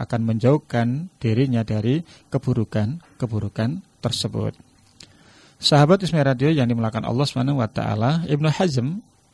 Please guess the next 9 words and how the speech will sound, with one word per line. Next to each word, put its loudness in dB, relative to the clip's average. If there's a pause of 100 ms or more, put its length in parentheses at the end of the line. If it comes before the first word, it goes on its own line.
(520)
rahimahullah 0
taala, -2
beliau 0
mengatakan, -2
"Ketahuilah, 0 (640)
melatih 0
jiwa, 0 (720)
melatih 0
jiwa -2